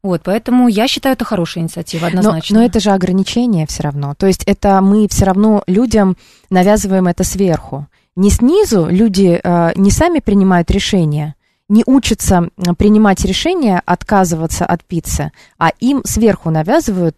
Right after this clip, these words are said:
Speaker 2: э, и просто исключают такой вариант.
Speaker 1: Здесь я соглашусь с тобой, когда я читала про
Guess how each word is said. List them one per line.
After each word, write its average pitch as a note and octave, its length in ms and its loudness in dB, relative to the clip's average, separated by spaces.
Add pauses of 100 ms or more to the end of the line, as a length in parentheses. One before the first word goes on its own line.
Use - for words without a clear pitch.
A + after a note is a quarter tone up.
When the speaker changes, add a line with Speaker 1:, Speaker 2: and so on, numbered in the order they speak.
Speaker 2:
э, D3+ 240 -2
и G3 260 0
просто G3+ 300 -4
исключают F3 480 -2
такой D3+ 240 -8
вариант. D3+ 300 -4
Speaker 1:
Здесь G3 280 0
я F#3+ 80 0
соглашусь F#3 500 -4
с - 40 -12
тобой, F#3+ 300 -2
когда F3+ 260 -4
я E3+ 160 -2
читала E3+ 500 -8
про D#3+ 400 -6